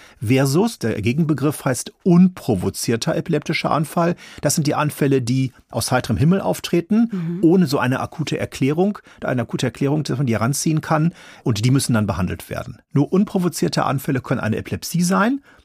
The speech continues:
Speaker 1: Ein akutsymptomatischer Anfall wie Unterzuckerung zum Beispiel, auch wenn man's dreimal hatte, ist noch keine Epilepsie.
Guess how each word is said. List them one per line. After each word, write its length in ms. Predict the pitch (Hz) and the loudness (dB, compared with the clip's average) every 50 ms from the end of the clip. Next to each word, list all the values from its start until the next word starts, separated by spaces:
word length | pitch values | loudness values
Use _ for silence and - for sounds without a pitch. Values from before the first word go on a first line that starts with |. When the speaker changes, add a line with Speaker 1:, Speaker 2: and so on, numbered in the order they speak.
| _ - | _ -8
Speaker 1:
Ein 120 | - 107 | -6 -4
akutsymptomatischer 880 | 104 - - 170 156 - 175 160 - 165 147 - 139 - 147 - - - | -4 -4 -2 -2 -2 0 0 0 0 0 0 0 0 -2 -4 -4 -4 -4
Anfall 300 | - 139 139 - 143 104 | -4 -4 -4 -4 -4 -4
wie 80 | 101 - | -2 -2
Unterzuckerung 640 | - - - - - - 135 - 165 139 135 135 117 | -4 -4 -6 -6 -6 -6 -6 -4 -2 -2 -2 -2 -4
zum 140 | - 135 117 | -4 -2 -2
Beispiel, 440 | 110 110 110 - - 120 110 107 - - - - - | 0 -2 -2 -2 -2 0 0 0 -2 -6 -14 -10 -6
auch 120 | 113 98 | -2 0
wenn 60 | 113 | 2
man's 200 | 110 101 85 98 | 2 2 0 0
dreimal 380 | - 92 98 113 131 143 139 104 | 0 2 2 2 2 2 2 0
hatte, 220 | 117 110 - 131 | 0 -2 -2 -4
ist 220 | - - - - - | -4 -4 -4 -4 -4
noch 200 | 104 - - - | -4 -6 -6 -6
keine 240 | - 107 98 98 | -4 -2 -2 -2
Epilepsie. 460 | - - - 92 87 - - - - | -4 -6 -6 -6 -6 -6 -8 -8 -10